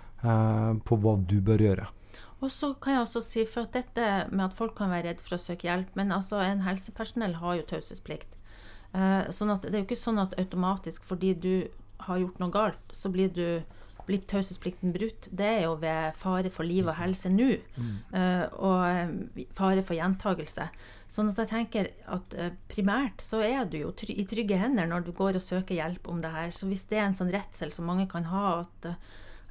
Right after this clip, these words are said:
Speaker 2: ikke sant, hva skjer da? Eh, blir det i fortrolighet eller ikke?
Speaker 1: Mm.
Speaker 2: Ja.
Speaker 1: Um, og så er det jo også veldig mye, um,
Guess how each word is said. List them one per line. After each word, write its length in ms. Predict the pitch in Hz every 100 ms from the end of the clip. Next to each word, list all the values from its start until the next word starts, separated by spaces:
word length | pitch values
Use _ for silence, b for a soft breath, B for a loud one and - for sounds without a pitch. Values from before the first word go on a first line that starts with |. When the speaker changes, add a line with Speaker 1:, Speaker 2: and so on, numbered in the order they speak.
| 190
Speaker 2:
ikke 100 | 185
sant, 220 | 196 190
hva 80 | 180
skjer 280 | 185 202 180
da? 160 | 185 190 185 170
Eh, 380 | 156 175 165 165 160 b b b - -
blir 440 | - - - 190 202
det 120 | 175
i 40 |
fortrolighet 580 | 175 175 - 214 180 165
eller 180 | 165 165
ikke? 400 | 185 190 - 160 - b b b
Speaker 1:
Mm. 300 | 107 95 90 95
Speaker 2:
Ja. 220 | 175 78 - B B B B B B B B - - - 113
Speaker 1:
Um, 960 | 107 107 107 107 107 107 110 113 110 - -
og 60 | 104
så 80 |
er 120 | 110 101
det 40 |
jo 40 | 107
også 140 | 110
veldig 220 | 113 98 104
mye, 300 | 110 104 107 107 104
um, 100 | 104